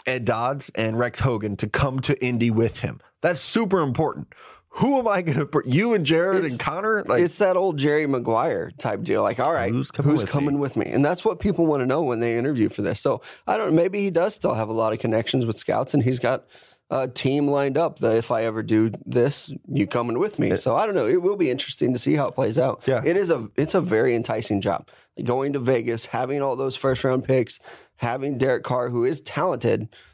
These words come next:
Speaker 2: So I don't know. We'll see what happens with that.
Speaker 1: And it is low expectations, I think,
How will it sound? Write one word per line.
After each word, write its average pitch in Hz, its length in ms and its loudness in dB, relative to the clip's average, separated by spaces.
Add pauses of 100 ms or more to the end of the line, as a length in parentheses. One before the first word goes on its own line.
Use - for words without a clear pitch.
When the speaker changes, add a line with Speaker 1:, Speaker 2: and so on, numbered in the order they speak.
(140)
Speaker 2:
So 104 320 -4
I 160 140 0
don't 185 80 -2
know. 143 100 -2
We'll 120 180 -2
see 139 140 0
what 151 140 2
happens 139 320 -2
with 131 100 -8
that. - 220 -12
Speaker 1:
And 127 120 -2
it 185 80 0
is 185 140 -2
low 131 160 4
expectations, 107 680 -2
I - 80 -6
think, - 380 -8